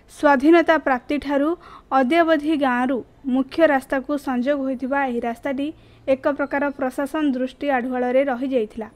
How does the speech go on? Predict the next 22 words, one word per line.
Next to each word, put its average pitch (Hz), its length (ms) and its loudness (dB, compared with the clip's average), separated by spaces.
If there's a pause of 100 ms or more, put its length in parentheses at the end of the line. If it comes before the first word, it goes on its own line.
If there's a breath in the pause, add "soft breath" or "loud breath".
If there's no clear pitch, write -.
(380 soft breath)
ଇତିମଧ୍ୟରେ 320 760 2
ଅଁଳାଚୁଡ଼ି 277 540 0
ଏକ 285 220 -4
ପଞ୍ଚାୟତ 254 500 -4
ହୋଇସାରିଛି. 294 600 -4 (460 soft breath)
ନୂତନ 302 380 0
ପଞ୍ଚାୟତର 320 540 0
ପ୍ରଥମ 294 420 -4
ସରପଞ୍ଚ 277 500 -2 (180)
ଧୀରେନ୍ଦ୍ର 277 500 0
ବେହେରାଙ୍କ 247 500 -4
ଉଦ୍ୟମ 247 380 -2 (180)
ଓ 247 100 -6
ପ୍ରଚେଷ୍ଟା 277 560 -6 (120)
ଏବଂ 233 200 -8 (180)
ବର୍ତ୍ତମାନର 320 640 -2
ସରପଞ୍ଚଙ୍କ 262 720 -4
ପ୍ରତିନିଧି 262 640 -6
ଶ୍ରୁତିରଞ୍ଜନ 277 640 -2
ଦାସଙ୍କ 240 340 -8 (640 loud breath)
ଅକ୍ଲାନ୍ତ 302 500 2
ପରିଶ୍ରମ 277 540 0